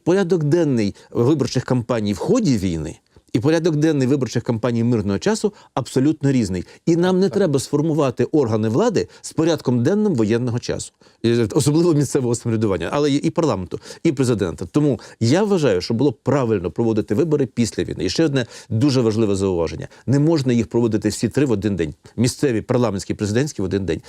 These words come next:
Speaker 1: Це вибори з різними порядками денними. Це органи з різним функціоналом конституційним. Тому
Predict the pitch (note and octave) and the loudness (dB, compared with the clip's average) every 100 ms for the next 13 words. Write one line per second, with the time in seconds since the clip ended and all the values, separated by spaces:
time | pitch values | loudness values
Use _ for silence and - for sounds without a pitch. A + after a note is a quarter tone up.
0 | - - D#3 C3 F3+ D3+ G#2 G#2 G#2 C3 | -18 -2 0 2 2 2 0 0 0 2
1 | E3+ E3 D#3+ D#3 A2 A2+ G#2+ G#2+ G2 F2 | 2 0 -2 0 0 0 -2 -2 -2 -2
2 | F2 - B2 F3 D#3 C#3+ G#2 G2 D3+ C#3+ | -4 -4 -2 0 0 0 0 2 0 0
3 | D3 D3 C3+ C3+ G#2 F2+ E2+ C3 B2+ A#2+ | -2 -2 -2 -2 -2 -4 -2 -2 -2 -2
4 | - G2+ - - - - - D#3+ G#2 | -2 -2 -4 -12 -20 -8 -2 0 0